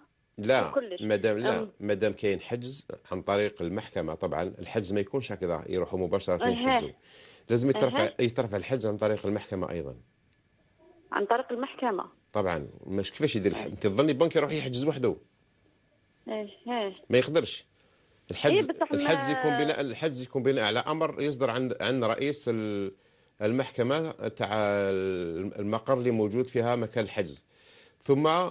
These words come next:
Speaker 1: آه، رفع الحجز يكون بنفس الطرق، نفس الطريقه، ب-، بالحجز تكون
Speaker 2: لما
Speaker 1: نفس
Speaker 2: تقول
Speaker 1: الطريقه.
Speaker 2: دروك نعاود نرجع لهم الجي.
Speaker 1: طبعا اذا ما فيش حلول، انت كي تحكي على قصه عندها شحال من سنه؟
Speaker 2: آه، هي الله يبارك ثمان سنين.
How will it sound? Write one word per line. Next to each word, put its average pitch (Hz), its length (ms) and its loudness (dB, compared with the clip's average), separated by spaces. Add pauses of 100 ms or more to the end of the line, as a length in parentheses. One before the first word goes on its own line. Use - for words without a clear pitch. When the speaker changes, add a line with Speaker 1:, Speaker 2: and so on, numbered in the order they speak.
(320)
Speaker 1:
آه، 107 920 2
رفع 139 180 2
الحجز 135 300 -2
يكون 147 240 2
بنفس 123 260 -2
الطرق، 95 420 -2 (200)
نفس 135 200 -2
الطريقه، 98 460 0
ب-، 78 80 -8
بالحجز 104 680 -4
تكون 254 100 -2
Speaker 2:
لما - 100 6
Speaker 1:
نفس 131 100 -2
Speaker 2:
تقول 269 200 4
Speaker 1:
الطريقه. 294 200 2
Speaker 2:
دروك 285 180 0
نعاود 262 300 0
نرجع 285 400 -2
لهم 202 280 -6 (140)
الجي. 208 360 -4 (720)
Speaker 1:
طبعا 151 200 2
اذا 104 220 4
ما 104 120 0
فيش - 260 -4
حلول، 117 280 2
انت 104 220 -2
كي 110 180 -2
تحكي - 280 -2
على 110 120 4
قصه - 320 -2
عندها 127 240 0
شحال 139 220 0
من 147 60 2
سنه؟ 143 320 -2 (1000)
Speaker 2:
آه، 240 140 4
هي 294 200 2
الله 269 280 0
يبارك 302 280 4
ثمان 269 280 -2 (120)
سنين. 339 260 2